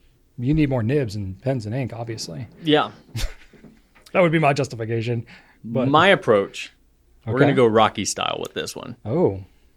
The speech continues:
Speaker 2: I believe in Rocky Two, Mickey tied Rocky's left arm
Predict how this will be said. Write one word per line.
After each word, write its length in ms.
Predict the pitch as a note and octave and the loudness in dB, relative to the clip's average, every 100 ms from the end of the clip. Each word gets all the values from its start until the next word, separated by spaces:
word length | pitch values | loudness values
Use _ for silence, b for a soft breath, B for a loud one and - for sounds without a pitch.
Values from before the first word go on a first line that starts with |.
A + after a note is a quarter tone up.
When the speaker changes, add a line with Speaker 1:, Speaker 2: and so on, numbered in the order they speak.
| _ _ _ _ - | _ _ _ _ -2
Speaker 2:
I 40 | |
believe 200 | C3+ F#3 | 4 4
in 80 | D#3+ | 6
Rocky 300 | D3+ C#3 B2+ | 6 4 0
Two, 480 | - F#3+ F#3+ G#3 G3 _ _ _ - _ _ _ - | 2 4 6 4 -6 _ _ _ -20 _ _ _ -8
Mickey 540 | A#2+ C#3+ D3+ D3 C#3+ _ _ _ _ _ _ _ _ _ _ _ - | 0 2 2 0 -2 _ _ _ _ _ _ _ _ _ _ _ -2
tied 280 | D3 C#3 C3 | 2 2 2
Rocky's 540 | C3 B2+ C3 A2 - - | 2 0 -4 -6 -10 -2
left 300 | C3 B2+ C#3 | -2 0 2
arm 420 | B2+ B2+ B2+ | 2 2 -2